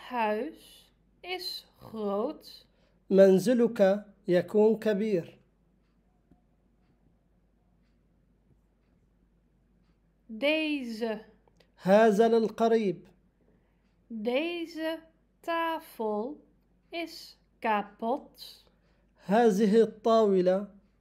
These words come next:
Speaker 2: خربانة.
Speaker 1: Aardappelen.
Speaker 2: بطاطا.
Speaker 1: Ik eet veel aardappelen.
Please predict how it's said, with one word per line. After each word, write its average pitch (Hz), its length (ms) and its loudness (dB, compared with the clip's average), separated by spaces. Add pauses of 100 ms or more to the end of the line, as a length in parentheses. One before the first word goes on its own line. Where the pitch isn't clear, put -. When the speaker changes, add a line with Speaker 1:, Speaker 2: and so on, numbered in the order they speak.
(120)
Speaker 2:
خربانة. 190 680 2 (2000)
Speaker 1:
Aardappelen. 240 1800 -6 (440)
Speaker 2:
بطاطا. 190 680 0 (1080)
Speaker 1:
Ik 302 360 -8 (220)
eet 226 720 -8 (500)
veel 302 720 -4 (260)
aardappelen. 254 1700 -8